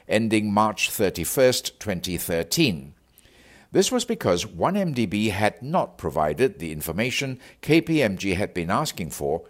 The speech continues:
since April twenty thirteen. Johan told the Kuala Lumpur High Court that after meeting with Najib,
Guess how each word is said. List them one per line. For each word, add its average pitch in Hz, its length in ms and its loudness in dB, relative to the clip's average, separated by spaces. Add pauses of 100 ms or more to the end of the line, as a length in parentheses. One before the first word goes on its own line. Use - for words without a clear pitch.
since 92 500 -2
April 78 680 0
twenty 82 400 -6
thirteen. 85 600 -4 (800)
Johan 113 480 2
told 101 320 0
the 85 80 -6
Kuala 85 280 -2
Lumpur 107 360 -2
High 104 220 0
Court 110 420 0
that 80 180 -4
after 92 320 -2
meeting 110 400 -4
with 80 220 -4
Najib, 127 400 -2